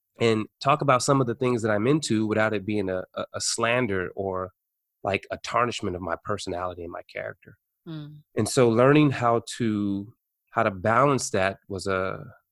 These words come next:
Speaker 1: was really challenging. And I, I wanna say that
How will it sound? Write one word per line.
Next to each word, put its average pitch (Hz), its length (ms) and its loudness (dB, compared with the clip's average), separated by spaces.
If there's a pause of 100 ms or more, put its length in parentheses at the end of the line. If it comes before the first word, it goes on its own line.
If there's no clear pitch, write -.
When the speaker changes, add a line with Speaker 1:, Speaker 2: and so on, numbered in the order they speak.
(100)
Speaker 1:
was 95 180 -10
really 117 260 -2
challenging. 104 640 -2 (120)
And 104 120 -2
I, 101 180 0
I 104 80 0
wanna 131 220 0
say 110 260 0
that 95 240 -2